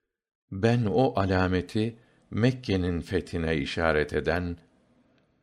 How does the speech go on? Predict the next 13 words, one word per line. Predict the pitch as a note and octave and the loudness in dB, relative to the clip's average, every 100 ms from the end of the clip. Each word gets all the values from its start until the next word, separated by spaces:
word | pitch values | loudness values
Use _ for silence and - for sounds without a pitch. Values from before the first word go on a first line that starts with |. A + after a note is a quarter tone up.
| _ - | _ -2
Allah'ın | G2+ F#2+ G2 G2 F2+ B2+ A2 | 2 4 4 2 2 2 2
yardımı | E2 E2 D2+ F2 F2+ | 4 4 2 -2 -2
ulaşıp | D#2 D#2+ D#2+ - F2 - _ _ _ _ _ | 0 0 0 -2 -6 -6 _ _ _ _ _
fetih | - G#2+ F#2+ A#2 F2 D#2+ - | -8 -6 -2 -2 -2 -8 -4
gerçekleşince | F2+ E2 - F#2 - F2 - F#2 E2 D2 D2 C2+ - _ _ _ _ _ _ | -2 -2 -2 -2 -2 -4 -2 -4 -2 -2 0 -2 -8 _ _ _ _ _ _
ve | G2 G2+ | -2 0
insanların | A2 G#2+ - G#2+ G#2+ G2+ G#2+ A2 F#2 | 0 -2 -2 0 2 2 2 0 -2
grup | D#2 G#2 B2+ B2+ - | -2 0 0 -2 -2
grup | F#2 F2+ - - _ _ _ _ _ _ | 0 0 -2 -18 _ _ _ _ _ _
Allah'ın | G2+ G2+ G#2 G#2+ G#2 C#3 A#2+ | 0 2 4 4 4 2 2
dinine | G2+ G2 F#2+ F#2+ | 2 2 2 2
girdiklerini | F2 F#2+ E2 F2 - F2+ F2 F2+ | 2 2 0 -2 0 2 2 0
gördüğünde, | D#2+ F#2+ F#2 F2 F#2+ F#2 F#2 G2 G2+ | 2 4 4 2 0 0 2 2 0